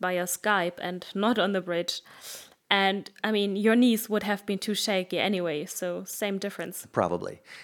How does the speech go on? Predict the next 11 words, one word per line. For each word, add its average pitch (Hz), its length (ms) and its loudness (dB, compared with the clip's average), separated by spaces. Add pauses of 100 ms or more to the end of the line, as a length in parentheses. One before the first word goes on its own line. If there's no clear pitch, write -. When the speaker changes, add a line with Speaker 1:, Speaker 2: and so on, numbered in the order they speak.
(420)
Speaker 2:
And 117 420 4
Corona 156 340 2
also 147 360 2
changed 143 540 -4
the 117 80 -2
conversations 113 720 -2
a 95 40 0
bit, 95 360 -2
even 120 240 -4
via 92 240 0
Skype. 110 440 -4